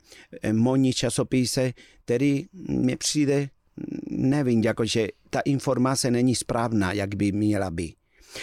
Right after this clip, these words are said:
Protože to, co se nosí venku, neznamená, že to je ten styl, nebo to, co se může nosit tady. A ty časopise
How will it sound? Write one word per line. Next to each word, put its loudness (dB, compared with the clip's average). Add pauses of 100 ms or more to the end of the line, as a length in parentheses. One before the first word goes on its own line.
(140)
Protože 0
to, -4
co -2
se 0
nosí 0
venku, -2 (340)
neznamená, 2
že 0
to 0
je 2
ten 0
styl, 0
nebo 0
to, -4
co -2
se -2
může 0
nosit -2
tady. -8 (440)
A -4
ty -2
časopise -2